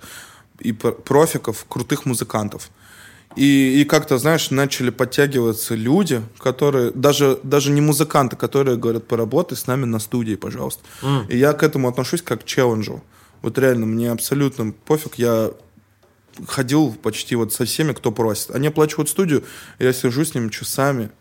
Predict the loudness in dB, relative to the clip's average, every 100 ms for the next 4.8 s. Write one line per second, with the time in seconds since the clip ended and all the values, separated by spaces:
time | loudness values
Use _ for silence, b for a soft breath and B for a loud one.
0 | -10 -4 2 2 2 -2 -4 B B B
1 | B B B B -6 -4 -2 -4 -4 -2
2 | -2 -4 -6 -8 -6 -2 2 2 2 -2
3 | -6 -6 -12 -8 -8 0 0 0 -2 -4
4 | -4 0 0 0 -4 -2 0